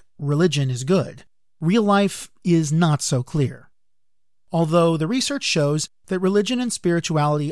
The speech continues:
are often helpful, we should be open to the idea that specific aspects of religion may be good or bad for our health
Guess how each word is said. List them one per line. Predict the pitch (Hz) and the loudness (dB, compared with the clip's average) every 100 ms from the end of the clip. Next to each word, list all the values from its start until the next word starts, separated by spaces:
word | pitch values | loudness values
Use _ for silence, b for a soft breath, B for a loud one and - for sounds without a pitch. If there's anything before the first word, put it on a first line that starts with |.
| - | -2
are | 160 - - | -2 -2 -2
often | 214 254 147 135 | -2 -2 -4 -2
helpful, | 117 202 - 135 135 - _ _ _ - | -2 -2 -2 -6 -8 -12 _ _ _ -4
we | 202 | -2
should | - 285 | -2 -2
be | 269 | -2
open | 220 233 233 | 0 0 0
to | 208 | -2
the | 196 180 | 0 0
idea | 170 151 151 147 | 0 0 0 0
that | 156 | -2
specific | - - 175 - 220 202 - - | -4 -4 -4 -4 -4 -6 -8 -8
aspects | 180 240 - 165 131 - | -4 -4 -2 -2 -2 -4
of | 135 | -4
religion | 143 143 139 139 - b b b 160 | -2 -2 0 -2 -4 b b b 0
may | 185 | 0
be | 185 | 0
good | 156 202 220 190 - | 0 2 2 0 -2
or | 180 190 | 0 0
bad | 151 127 170 202 73 - - - | -2 0 0 0 -4 -12 -20 -20
for | - 160 156 | -8 0 2
our | 165 | 2
health | 160 214 139 - - | 0 -4 -6 -12 -20